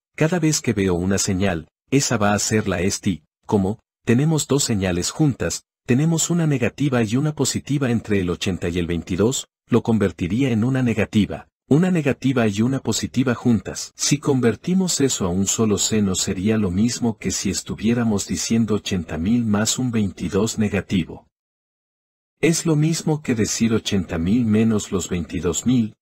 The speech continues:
y luego lidiar con nuestra ecuación desde allí. Y luego, por supuesto,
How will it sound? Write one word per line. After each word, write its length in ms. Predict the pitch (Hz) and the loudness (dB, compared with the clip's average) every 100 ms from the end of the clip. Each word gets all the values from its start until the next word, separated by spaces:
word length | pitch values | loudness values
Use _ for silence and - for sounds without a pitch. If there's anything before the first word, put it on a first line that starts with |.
| _ _ | _ _
y 140 | 123 | 2
luego 340 | 104 120 135 143 | 4 2 2 2
lidiar 440 | 120 120 120 117 | 0 2 2 0
con 200 | - 107 | -2 0
nuestra 340 | 95 92 - 82 | 0 -2 -2 -4
ecuación 580 | - 87 - 127 139 | -4 -4 -2 0 0
desde 300 | 120 104 101 | 0 0 0
allí. 320 | 87 - 76 - _ _ _ _ _ _ _ _ _ _ _ | -2 -2 -6 -8 _ _ _ _ _ _ _ _ _ _ _
Y 160 | 120 107 | 2 4
luego, 480 | 95 123 107 104 - _ _ | 4 2 2 -4 -6 _ _
por 200 | 120 110 | 0 0
supuesto, 680 | - - 139 117 - 85 | -4 2 2 2 -4 -10